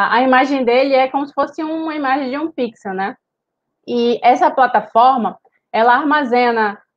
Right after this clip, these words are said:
é, o sabor, o formato, a cor, os nutrientes, a textura e diversas informações com relação à comida. E esse tipo de sushi, né, que, que o Foodbase imprime,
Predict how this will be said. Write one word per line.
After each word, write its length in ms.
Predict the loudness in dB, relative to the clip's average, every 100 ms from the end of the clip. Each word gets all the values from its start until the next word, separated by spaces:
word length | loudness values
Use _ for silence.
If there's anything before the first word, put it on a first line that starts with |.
| -6
é, 220 | -4 -4
o 80 | -4
sabor, 800 | 0 0 2 2 4 4 0 -8 _ -18
o 100 | -6
formato, 760 | -2 -2 0 2 2 -2 -8 -10
a 120 | -10
cor, 520 | -6 -2 0 0 -2
os 120 | -8 -10
nutrientes, 640 | -10 -8 -6 -4 -4 -4
a 80 | -8
textura 800 | -6 -8 -6 -2 0 0 -4 -8 _ _
e 520 | -8 -4 -2 -2 -4 -8 _ _ _ _
diversas 460 | -6 0 2 0 -4
informações 640 | -2 -2 -2 -4 -6 -6
com 80 | -6
relação 440 | -4 -2 -4 -4 -4
à 140 | -4
comida. 580 | -2 0 0 0 -2 -6 _ _ _ _ _ _
E 240 | -8 -2 0
esse 260 | 2 0
tipo 360 | -2 -4 -4 -6
de 200 | -4 -6
sushi, 760 | -4 -6 -6 -6 0 0 -2 _ _ _ -10
né, 200 | -6 -6 -4
que, 340 | -2 -2 -2 _
que 500 | -6 -4 -4 -6 -8 -4
o 340 | -2 0 -2
Foodbase 680 | -4 -2 2 2 2 -2 -6
imprime, 720 | -4 -4 0 2 4 2 0